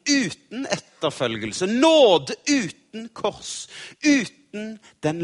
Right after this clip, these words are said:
levende Jesus Kristus, han som ble mennesker av kjøtt og blod.» Billig nåde er altså å ta imot tilgivelse uten omvendelse, uten synserkjennelse,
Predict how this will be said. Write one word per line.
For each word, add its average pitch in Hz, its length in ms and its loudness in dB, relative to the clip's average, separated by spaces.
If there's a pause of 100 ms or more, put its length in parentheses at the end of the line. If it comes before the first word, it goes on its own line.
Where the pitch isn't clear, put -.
levende 131 800 -4 (240)
Jesus 98 920 -12
Kristus, - 540 -14
han 101 260 -10
som 95 280 -12
ble 90 160 -8
mennesker 87 760 -14 (300)
av 151 100 -10
kjøtt - 640 -20
og 170 220 -14
blod.» 220 240 -20 (1700)
Billig 160 320 -2
nåde 90 400 -8
er 101 240 -8
altså - 400 -12 (180)
å 107 160 -12
ta 107 220 -8
imot 113 320 -10
tilgivelse 104 720 -8
uten 147 500 -8
omvendelse, 143 800 -4
uten 123 340 -10
synserkjennelse, 160 1040 -4